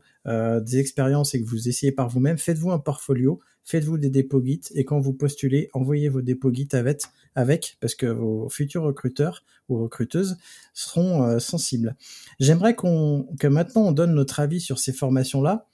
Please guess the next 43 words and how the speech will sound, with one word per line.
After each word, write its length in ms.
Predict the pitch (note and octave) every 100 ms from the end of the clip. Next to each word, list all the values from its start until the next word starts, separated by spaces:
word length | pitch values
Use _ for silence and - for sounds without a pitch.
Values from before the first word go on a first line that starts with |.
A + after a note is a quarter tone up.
| - -
puisque 240 | - - B2
ça 120 | B2
fait 160 | - A#2
plus 200 | - B2
d'une 200 | A#2+ C3
heure 180 | C#3
qu'on 140 | - A#2
parle, 380 | C3 D#3+ F#3 F#3 _ - _ -
et, 220 | B2+ A#2+
euh, 420 | A2 A2 A2 A#2+ -
et, 100 | B2
et, 640 | E3 C#3 G#2+ A2 D3 A#2+
et 40 |
donc 280 | A2+ A2+ - A#2
c'est, 160 | - E3+
c'est 220 | - -
peut-être 180 | D3+ C#3+
le 60 |
moment 260 | C3+ C3 D3
de 60 | C3+
donner 240 | A#2+ C#3+
nos 220 | B2+ A#2
avis 160 | A#2+ C#3
là-dessus, 400 | A#2 - - D3
quels 160 | C#3+
sont 160 | - B2+
nos 140 | A#2
retours, 500 | A2 G#2 - C3 E3
est-ce 180 | B2+ A#2
que 120 | -
c'est 160 | B2+ C3
suffisant ? 640 | - B2+ - A2 A2+ D3 E3+ - - - - - _
Enfin 180 | - A2
bon, 180 | A2 G#2 _ _ _ _ _ -
on 80 | A#2+
va, 220 | B2 -
on 40 |
va 140 | A#2 C#3
aborder 380 | C3+ B2 A2+
ça. 140 | A2 -
Alors 300 | B2+ C3+ C#3
votre 300 | E3+ G3 F3
avis, 380 | C#3+ D3 D3+